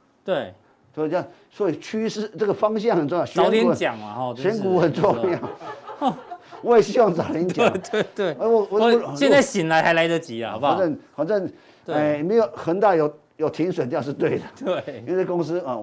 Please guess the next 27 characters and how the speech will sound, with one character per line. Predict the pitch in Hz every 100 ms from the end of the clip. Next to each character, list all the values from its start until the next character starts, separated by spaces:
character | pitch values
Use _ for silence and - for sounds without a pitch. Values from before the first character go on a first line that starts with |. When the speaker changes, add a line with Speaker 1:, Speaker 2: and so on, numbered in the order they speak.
| -
Speaker 1:
我 | -
还 | 185
有 | 180
融 | 147 175
创 | 240 196
中 | 175 175 175
国， | 139 104
好 | 101
不 | 123
好？ | 135
Speaker 2:
哦， | 185
那 | 135
很 | 135
可 |
怕。 |
Speaker 1:
那 | -
时 | 151
候。 | 117 180
Speaker 2:
为 | -
什-， | 240 233
你 | 220
为 | 254
什 | 202
么 | 196
选 | 165 170
这 |
种 | 175